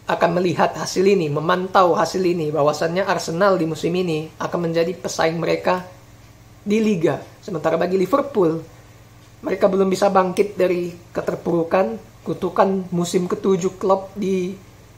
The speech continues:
klub yang ia latih kembali lagi tersaji, dan Liverpool gue bilang akan sangat susah untuk bersaing menjadi juara kalau seperti ini. Bahkan masuk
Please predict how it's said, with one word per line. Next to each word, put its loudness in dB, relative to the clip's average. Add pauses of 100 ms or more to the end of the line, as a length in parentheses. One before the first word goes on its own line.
(340)
klub 2
yang 0
ia 4
latih 0
kembali 2
lagi 2 (1500)
tersaji, 0 (240)
dan 0 (880)
Liverpool 0
gue 2
bilang 2
akan 0
sangat -2
susah 0
untuk -6
bersaing 0 (560)
menjadi -2
juara 2
kalau 2
seperti -2
ini. -4
Bahkan -6
masuk -2